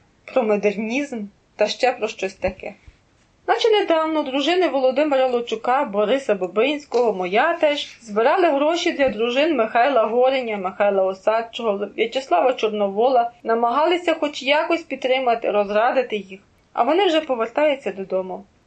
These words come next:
Хоча не всі до своїх дружин. Чорновіл і Осадчий – Вирішили витворити інші родинні осередки. Тут нічим не зарадиш, життя непередбачливе. Богдан Горінь після тривалої невлаштованості все ж знаходить працю до душі.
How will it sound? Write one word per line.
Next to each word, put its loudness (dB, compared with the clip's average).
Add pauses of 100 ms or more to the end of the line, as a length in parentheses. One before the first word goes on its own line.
(160)
Хоча 0
не 2
всі -2
до 0
своїх -4
дружин. -2 (420)
Чорновіл 0
і 0
Осадчий – -2 (240)
Вирішили 0
витворити -2
інші -4
родинні 0
осередки. -2 (140)
Тут -4
нічим 2
не 0
зарадиш, 0 (120)
життя 0
непередбачливе. -4 (200)
Богдан 2
Горінь 2
після -4
тривалої 2
невлаштованості -2
все 0
ж -8
знаходить -2
працю 0
до -2
душі. -4